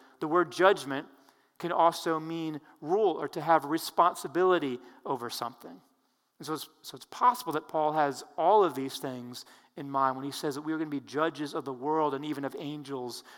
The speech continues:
one day. But whatever exactly he means,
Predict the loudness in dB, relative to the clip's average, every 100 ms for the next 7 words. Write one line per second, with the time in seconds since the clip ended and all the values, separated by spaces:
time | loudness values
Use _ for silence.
0 | -16 -6 -6 -6 -8 -10 -12 _ _ _
1 | _ _ _ _ _ _ 4 4 4 2
2 | 8 10 10 6 -2 -2 -2 -4